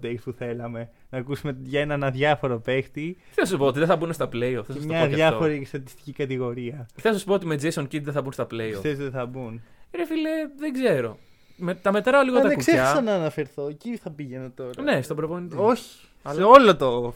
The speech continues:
Speaker 1: front office. Τα, τα διαλύσαν όλα. Ό,τι
Speaker 2: Α,
Speaker 1: είχαν
Speaker 2: ναι,
Speaker 1: και
Speaker 2: ναι,
Speaker 1: δεν
Speaker 2: ναι.
Speaker 1: είχαν.
Speaker 2: Εντάξει.
Speaker 1: Έφυγε ο Doc Ne-, ο Donnie Nelson, ο Rick Carlisle. Έφυγε ο Χαράλαμπος Βούλγαρης.
Speaker 2: Ποιος;
Speaker 1: Ο Χαράλαμπος Βούλγαρης. Λοιπόν,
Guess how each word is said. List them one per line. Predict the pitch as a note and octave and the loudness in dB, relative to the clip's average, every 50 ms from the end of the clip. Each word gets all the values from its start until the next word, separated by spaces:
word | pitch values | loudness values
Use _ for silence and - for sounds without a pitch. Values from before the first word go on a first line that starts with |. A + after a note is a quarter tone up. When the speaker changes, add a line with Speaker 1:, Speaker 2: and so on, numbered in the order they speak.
| - | -10
Speaker 1:
front | - C3 B2 A#2+ A#2 B2+ | -10 -10 -10 -10 -12 -14
office. | B2 B2 A#2 - - D3+ D#3 D#3+ | -14 -14 -14 -14 -16 -14 -10 -8
Τα, | F3 F3+ F3 | -8 -6 -2
τα | - G3+ F#3 | 0 0 0
διαλύσαν | F#3 G3 G3 G3+ A#3+ B3+ A3+ A3 B3+ A#3+ A#3 | 2 2 2 2 2 0 -2 0 0 0 0
όλα. | B3 A#3+ G3+ D#3 D#3+ F#3 G#3+ | 0 0 0 0 2 2 2
Ό,τι | A3 - - B3+ | 2 0 0 -2
Speaker 2:
Α, | C4+ | 0
Speaker 1:
είχαν | F4 F4+ A3+ | 2 4 4
Speaker 2:
ναι, | D3 | 4
Speaker 1:
και | C#3 | 4
Speaker 2:
ναι, | E3+ G#3 | 4 2
Speaker 1:
δεν | E3 D#3 | 2 2
Speaker 2:
ναι. | D3 D#3+ | 2 0
Speaker 1:
είχαν. | F3+ B2 - A3 A#3 A#3+ B3+ | 0 0 -2 -2 -2 0 2
Speaker 2:
Εντάξει. | - C#3+ - - - - - - - - | 2 0 0 -2 -12 -16 -16 -18 -18 -10
Speaker 1:
Έφυγε | - F3 G3+ A3+ - - F#3+ D3 A#2+ A#2+ A2+ A2+ | -4 0 2 2 2 0 -4 -6 -4 -2 -2 -2
ο | C3 C#3+ D3+ D#3 | -2 -2 0 0
Doc | G3+ F#3 | 0 0
Ne-, | F#3+ - G3+ G#3 G#3 F#3+ E3 E3+ E3 | -2 -4 -4 -4 -2 -2 -2 -2 0
ο | D#3+ | 0
Donnie | G3 G#3+ G#3 G3 F#3+ G3 | 0 0 0 0 -2 0
Nelson, | G#3 G3+ F3 - - B2 G#2+ A2 A2+ - _ D3+ - _ _ | 0 -2 -2 -4 -6 -10 -14 -14 -16 -20 _ -20 -20 _ _
ο | - - D3+ D#3 E3 F3 E3 E3 E3 E3 E3+ F3 | -20 -18 -12 -10 -8 -6 -6 -4 -4 -4 -4 -6
Rick | G3+ F3 - - | -6 -8 -6 -2
Carlisle. | G3+ G3+ G#3 G3 E3+ D3+ C3 A2+ A2 A#2 B2+ C3 - - _ _ _ _ _ - - - - - | 0 2 2 2 2 0 0 0 -2 -4 -10 -12 -16 -20 _ _ _ _ _ -20 -20 -20 -10 -2
Έφυγε | - G3 G#3+ - - - A3 G3+ G#3+ A#3 A#3 | 2 2 2 2 2 -2 -2 2 4 6 6
ο | A3+ F3+ F3+ | 6 6 2
Χαράλαμπος | E3+ A2+ F#3+ F#3+ F#3 G3+ A3 A3+ A3+ A#3 G3+ A3 G#3+ G3+ | 2 4 6 6 8 8 8 8 8 6 6 6 4 4
Βούλγαρης. | G3+ A3 A3+ G#3+ G3+ G3 E3 C#3 B2 A#2 A#2 - - _ - - - _ _ _ _ _ _ _ _ _ _ _ _ - - - | 4 0 0 0 2 2 2 2 2 -2 -6 -10 -14 _ -20 -20 -20 _ _ _ _ _ _ _ _ _ _ _ _ -20 -20 -20
Speaker 2:
Ποιος; | - - - D3 - - F3 - | -18 -16 -16 -16 -16 -16 -18 -12
Speaker 1:
Ο | C3+ D#3 | -8 -8
Χαράλαμπος | D3+ - - F3 F#3 G#3 A3 - - A#3+ A3 G#3 - - G3 | -2 2 4 8 10 10 10 10 10 10 8 8 6 4 2
Βούλγαρης. | G#3+ A3 G#3 F#3 F3 D#3 D3 C#3 C#3+ C3+ C#3 - - - - - - - - - - - - - - G#3+ A3+ A3 A3+ - - | 2 2 4 4 4 4 4 2 0 -4 -6 -8 -12 -20 -20 -20 -20 -16 -14 -14 -14 -14 -18 -16 -12 -10 -8 -8 -8 -8 -8
Λοιπόν, | G3 F3 F3 F#3 F#3+ G3+ G#3 F#3 C#3 C3+ C3+ | -4 -2 2 4 6 6 6 6 4 2 -4